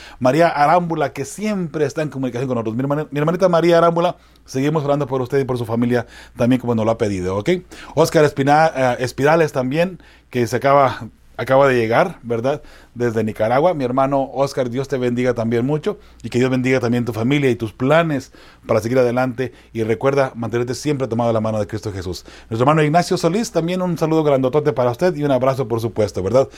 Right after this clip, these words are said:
Milton Martínez, director de programación, director del canal de La Verdad Presente por allá en Estelí, bueno, cerca de Estelí, ¿verdad? En Trinidad, ah, de Trinidad, Nicaragua, ¿verdad? Un saludo para ti, mi estimado Milton.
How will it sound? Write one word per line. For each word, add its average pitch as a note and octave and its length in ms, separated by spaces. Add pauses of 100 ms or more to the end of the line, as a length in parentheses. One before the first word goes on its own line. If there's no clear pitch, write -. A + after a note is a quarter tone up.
(280)
Milton F3 380
Martínez, D3+ 560 (840)
director A2 300
de C#3 80
programación, B2+ 680 (300)
director A2+ 320
del C#3 100
canal B2 560
de A2 220
La G#2 140
Verdad B2+ 160
Presente B2+ 460
por A2+ 100
allá A#2+ 260
en A2 80
Estelí, A#2 560 (320)
bueno, D3 180
cerca E3+ 220
de D3 60
Estelí, A#2 240
¿verdad? A2 160
En B2+ 60
Trinidad, B2+ 440 (480)
ah, G#2+ 360 (300)
de G#2 500 (260)
Trinidad, B2 340
Nicaragua, B2 600
¿verdad? A2 260
Un B2+ 80
saludo B2 260
para G#2 240
ti, C3+ 240 (260)
mi A2+ 80
estimado A#2+ 360
Milton. C3 340